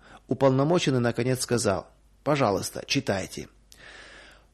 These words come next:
«Представитель власти утверждает, что здесь собрались уголовники, а вот Иисуса Христа в тюрьму не сажали»,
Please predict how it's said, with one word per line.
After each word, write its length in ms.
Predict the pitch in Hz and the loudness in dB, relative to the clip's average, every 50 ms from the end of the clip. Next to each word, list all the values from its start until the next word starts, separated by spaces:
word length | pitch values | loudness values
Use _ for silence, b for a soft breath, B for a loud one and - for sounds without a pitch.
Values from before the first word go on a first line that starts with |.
| _ _ | _ _
«Представитель 540 | - 180 185 - - 202 214 214 - 202 196 | 2 2 2 4 4 4 4 4 4 2 2
власти 460 | 156 160 180 220 240 214 - - 170 | 4 4 4 4 4 4 4 4 4
утверждает, 760 | 156 139 - 151 151 143 139 139 202 208 202 151 113 - - | 4 4 6 4 4 4 4 4 4 6 6 6 6 4 2
что 220 | - - - 131 | -2 0 2 2
здесь 240 | 127 120 170 202 202 | 4 6 6 6 6
собрались 560 | - 175 156 131 143 165 180 185 170 147 - | 6 6 4 4 6 6 6 6 6 4 2
уголовники, 920 | - 156 147 143 151 156 190 208 185 156 135 117 - - 104 95 82 - - _ _ | 2 2 4 4 6 6 8 6 6 6 4 2 2 0 -2 -4 -4 -6 -10 _ _
а 120 | - 123 139 | 0 2 4
вот 180 | 156 156 165 | 4 4 4
Иисуса 400 | 170 165 - - 185 160 185 165 | 2 2 4 2 2 2 2 2
Христа 340 | - 160 151 - - 196 185 | 2 0 -2 0 2 2 2
в 80 | - - | 2 2
тюрьму 320 | 139 120 123 139 151 143 | 2 2 2 2 2 2
не 100 | 127 135 | 0 0
сажали», 600 | 131 - 143 139 120 107 104 95 95 95 85 - | 0 2 2 2 2 2 2 0 0 -2 -6 -8